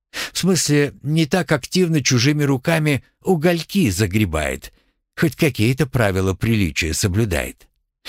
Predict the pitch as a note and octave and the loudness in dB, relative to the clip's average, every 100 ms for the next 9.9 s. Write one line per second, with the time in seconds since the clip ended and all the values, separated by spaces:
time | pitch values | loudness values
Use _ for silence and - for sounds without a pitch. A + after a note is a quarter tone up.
0 | - - C#3 C3 C#3+ C#3 C#3+ C3 A#2+ A2+ | -10 -4 -4 -2 0 0 2 0 0 -4
1 | - A#2 A#2+ D#3+ D3 - G#2+ F#2 F#2 F#2 | 0 0 0 0 -4 0 0 0 0 0
2 | - F2+ F2 F2+ D#2+ D#2 - - - - | 0 0 0 0 -2 -8 -8 -18 -20 -20
3 | - F#3+ D3 - F#3 F3+ C#3+ - D#3 D#3+ | -2 0 2 2 4 4 2 2 2 2
4 | C#3 C3+ A#2 - B2+ A#2 B2+ A2 D#3 D3 | 2 0 0 0 2 2 0 2 0 2
5 | C#3+ A#2 A#2 C3 - E3+ D3 A#2+ D#2 E2+ | 0 2 2 -2 -4 -6 0 0 0 -4
6 | D2 D2 - _ _ _ _ _ _ _ | -6 -8 -12 _ _ _ _ _ _ _
7 | _ _ A2 A2 A2+ F#2+ F2 - - - | _ _ 0 4 4 4 0 -4 -6 -4
8 | G#2+ A2 G2 G#2+ G2 _ _ _ C3 - | -2 0 0 0 -4 _ _ _ -4 0
9 | G2+ F#2+ F#2 - F#2+ - G2 F2 | 0 2 0 -2 -4 -4 -6 -6